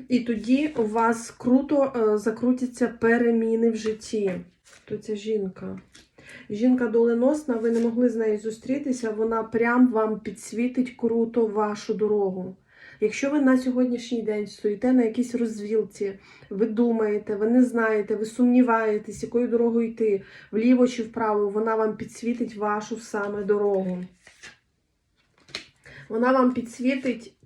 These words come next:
криз, які вам заважають рухатись вперед. В когось буде чекати в лютому переїзд, е,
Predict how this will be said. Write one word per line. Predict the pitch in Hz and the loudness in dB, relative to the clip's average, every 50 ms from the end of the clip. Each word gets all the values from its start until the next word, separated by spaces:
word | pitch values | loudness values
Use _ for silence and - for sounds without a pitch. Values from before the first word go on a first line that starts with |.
| _ _ _ _ _ | _ _ _ _ _
криз, | - - - 247 254 277 302 302 - - 240 | -4 0 4 4 4 4 2 0 -4 -6 -6
які | 214 226 226 - 254 247 | -6 -6 -2 0 0 2
вам | 240 240 240 | 2 2 2
заважають | 214 220 233 226 226 233 233 226 220 233 226 220 220 214 202 202 196 196 - - _ _ _ _ - - _ - | 0 0 0 0 0 0 -2 -2 -2 -4 -4 -2 0 0 0 0 -2 -4 -8 -14 _ _ _ _ -20 -20 _ -2
рухатись | 208 214 240 262 254 - 247 226 220 208 208 196 - | 2 4 6 6 4 4 0 0 0 0 -2 -4 -6
вперед. | - - _ - 233 233 226 220 208 190 190 - - - _ _ - - - - - - - - | -14 -10 _ 0 0 2 2 2 0 0 -2 -4 -10 -18 _ _ -20 -20 -20 -20 -20 -20 -20 -2
В | |
когось | - 262 269 294 294 262 - - - | 2 4 4 4 4 2 -2 -4 -4
буде | 214 214 254 247 254 247 | 0 2 2 4 2 0
чекати | - - - 240 240 247 247 254 220 | 0 -2 -4 -2 -2 -2 -2 -2 -4
в | 214 220 | -2 -2
лютому | 247 247 247 254 233 220 220 220 | -2 -2 -2 -2 0 2 0 0
переїзд, | 220 233 226 226 226 233 226 214 208 202 190 190 - - - | 2 2 2 2 2 2 0 0 -4 -6 -8 -8 -10 -14 -20
е, | - _ - - - _ - - 202 196 202 196 196 196 | -20 _ -20 -20 -20 _ -8 -6 -4 -2 0 0 0 -2